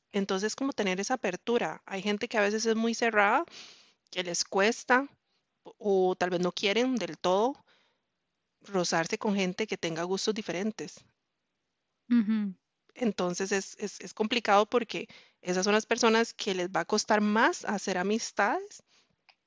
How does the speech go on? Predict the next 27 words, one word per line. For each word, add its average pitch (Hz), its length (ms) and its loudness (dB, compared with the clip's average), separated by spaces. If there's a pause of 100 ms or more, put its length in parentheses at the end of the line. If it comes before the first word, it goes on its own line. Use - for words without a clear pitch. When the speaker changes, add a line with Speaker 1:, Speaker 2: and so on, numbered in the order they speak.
(320)
Speaker 1:
porque 196 560 -2 (420)
su - 240 -6
lista 190 560 0 (640)
de 196 140 0
exigencias 240 840 0
es, 160 460 -4 (460)
Speaker 2:
Es 202 140 -2
Speaker 1:
es 185 120 2
muy 208 160 10
Speaker 2:
demasiado. - 20 10
Speaker 1:
detallada, 180 580 12
<laughs> 240 140 8
es 262 140 12
muy 226 200 6
detallada. 220 600 6
Speaker 2:
Sí. 170 360 -4
Speaker 1:
Entonces, 202 920 6 (280)
no 202 240 8
son 202 220 4
flexibles, 247 640 0
pero 190 260 2
en 190 100 0
cambio, 196 260 2
cuando, 160 440 -4
cuando 185 240 2
sos 196 200 0
flexible, 233 720 2